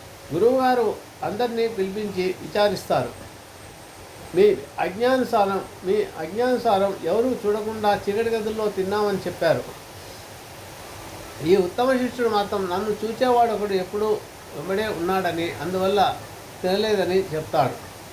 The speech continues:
ఈ శిష్యునికి నిరంతరం సర్వ ప్రదేశాల్లో కనిపించే అతనెవరు? అతనే అత-, అంతటా నిండి ఉన్నవాడు, పరమాత్ముడు,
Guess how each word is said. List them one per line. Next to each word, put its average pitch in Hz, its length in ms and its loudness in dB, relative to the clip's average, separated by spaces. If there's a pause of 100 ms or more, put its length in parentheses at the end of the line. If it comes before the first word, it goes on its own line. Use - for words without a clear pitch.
(640)
ఈ 202 100 0
శిష్యునికి 240 640 2
నిరంతరం 220 640 0
సర్వ 185 240 0
ప్రదేశాల్లో 208 760 2
కనిపించే 185 560 -2
అతనెవరు? 175 640 -2 (140)
అతనే 208 320 0
అత-, 165 440 -4 (500)
అంతటా 202 380 0
నిండి 208 340 2
ఉన్నవాడు, 180 600 4 (1160)
పరమాత్ముడు, 196 680 2